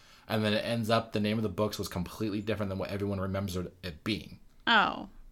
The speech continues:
Speaker 1: But I can't remember what it was.
Speaker 2: I'm gonna have
Speaker 1: So
Speaker 2: to
Speaker 1: I
Speaker 2: look,
Speaker 1: don't know what one you said.
Speaker 2: I have to look into that now.
Speaker 1: Yeah.
Speaker 2: Okay.
Speaker 1: So you could just Google it and be like, "This, yeah, that's the one I said," or,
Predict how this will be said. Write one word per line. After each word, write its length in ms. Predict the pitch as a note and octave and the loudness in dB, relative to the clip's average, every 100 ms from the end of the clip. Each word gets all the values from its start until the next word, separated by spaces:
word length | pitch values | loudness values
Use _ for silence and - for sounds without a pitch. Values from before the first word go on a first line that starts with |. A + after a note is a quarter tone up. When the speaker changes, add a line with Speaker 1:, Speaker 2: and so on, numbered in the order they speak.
| - - | -12 2
Speaker 1:
But 80 | G2+ | 4
I 60 | |
can't 240 | G2+ C3 F#2 | 6 4 2
remember 240 | G2 F2+ | 0 -2
what 140 | E2 D2+ | -2 -6
it 80 | - | -10
was. 160 | - G#3+ | -4 6
Speaker 2:
I'm 160 | G3+ | 8
gonna 140 | F#3+ F#3 | 10 10
have 40 | |
Speaker 1:
So 60 | B2 | 12
Speaker 2:
to 40 | |
Speaker 1:
I 40 | B2 | 12
Speaker 2:
look, 60 | B2+ | 12
Speaker 1:
don't 80 | |
know 80 | A#2+ | 10
what 160 | A2+ G2+ | 8 6
one 200 | G#2+ G#2 | 4 2
you 100 | A#2+ | 12
said. 80 | B3 | 12
Speaker 2:
I 40 | |
have 120 | B3+ G3+ | 12 12
to 60 | |
look 160 | G#3+ G#3+ | 8 10
into 180 | G#3+ F#3+ | 8 10
that 180 | F3 F#3 | 10 12
now. 340 | F3+ F#3 F#3+ G#2 | 10 10 4 2
Speaker 1:
Yeah. 260 | G2+ D#2 D#2+ - - - | 2 2 -4 -14 -6 0
Speaker 2:
Okay. 360 | A3 G3 F3+ | 6 6 6
Speaker 1:
So 120 | F3+ B2+ | 6 6
you 140 | A#2+ | 6
could 120 | A2+ | 2
just 180 | A2 G2 | -2 -2
Google 380 | B2 B2+ G#2+ F#2 | 0 4 4 2
it 120 | F#2 | 0
and 100 | F#2 | -2
be 40 | F#2+ | -2
like, 120 | E2+ | 0
"This, 220 | F#2+ F2+ | -2 2
yeah, 180 | G#2+ F#2+ F#2+ | 4 6 6
that's 140 | - | 4
the 40 | |
one 100 | G#2+ | 4
I 120 | G2 G2+ | 6 4
said," 360 | - F#2 | 4 2
or, 60 | F2+ | 2